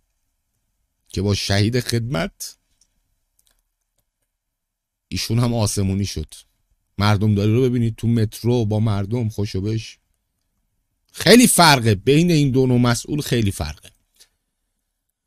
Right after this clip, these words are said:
خدا به ما نشون داده کسی رو که حامی و تسهیلگر عملیات وعده صادق بود، یعنی شهید امیر عبداللهیان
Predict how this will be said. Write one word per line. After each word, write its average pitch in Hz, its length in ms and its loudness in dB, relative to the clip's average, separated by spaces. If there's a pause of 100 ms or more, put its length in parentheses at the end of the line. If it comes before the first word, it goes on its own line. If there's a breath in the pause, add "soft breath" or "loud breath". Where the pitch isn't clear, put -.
(300)
خدا 220 240 8
به 254 80 10
ما 226 160 8
نشون 214 400 6
داده 131 440 4 (1500)
کسی - 280 2
رو 196 80 6
که 202 140 0
حامی 170 320 2
و 185 120 4
تسهیلگر 160 600 2
عملیات 156 500 2
وعده 143 380 2
صادق 135 420 2
بود، 113 340 0
یعنی 117 180 -2
شهید 123 400 0
امیر 110 220 2
عبداللهیان 104 840 0